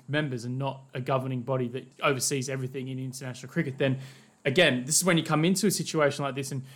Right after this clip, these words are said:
to be honest, you know, the I C C and all this are, are quite powerless now because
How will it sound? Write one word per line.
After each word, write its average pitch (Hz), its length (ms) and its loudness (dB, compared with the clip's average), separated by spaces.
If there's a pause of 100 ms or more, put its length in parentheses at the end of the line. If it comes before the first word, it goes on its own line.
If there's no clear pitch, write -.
(320)
to 170 80 4
be 160 100 6
honest, 180 320 4
you 143 40 -6
know, 143 120 2
the 147 80 2
I 208 140 6
C 135 120 -2
C 160 180 0
and 143 100 0
all 139 120 -6
this 120 160 -8
are, 135 80 -10 (120)
are - 100 -16 (220)
quite 139 320 2
powerless 139 420 -2
now 117 160 -12
because - 460 -12